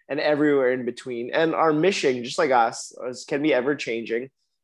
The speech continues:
But it's a great idea if you haven't thought of your mission to think of that, because that serves as our, like I mentioned, our North Star. So right here, right now, what is your current mission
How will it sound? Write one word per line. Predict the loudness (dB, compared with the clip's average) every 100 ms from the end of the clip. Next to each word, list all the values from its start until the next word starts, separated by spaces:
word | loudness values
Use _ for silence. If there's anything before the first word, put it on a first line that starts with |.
| _
But | 0 2
it's | 2 0 -2
a | -4
great | -6 -10 2 2 4
idea | 2 0 0 -2 -2
if |
you | -6 -6
haven't | -4 -6 -4
thought | -2 -2
of | -4
your | -10
mission | -8 -8 -6 -6 -8 -12
to | -6 -4 -2 -4 -8 -18 _ _ 0
think | 2 2
of | 0
that, | -2 -2
because | -4 -2 -2
that | 0 0
serves | 0 0 2 2 2
as | -2 -2
our, | -2 -2 -2
like | -4 -4
I | -4
mentioned, | -4 -6 -8 -8
our | -6
North | -4 -2 -2
Star. | -4 -2 0 -2 -6 _ _ _
So | -2 0 0 -4
right | -2 0 0
here, | -2 0 0
right | 0 -4 -4
now, | -6 -4 -4 -8 -14 _
what | -8 -6 -4 -2
is | -4 -4 -6
your | -6
current | -6 -10 -6 -6 -6
mission | -10 -8 -10 -14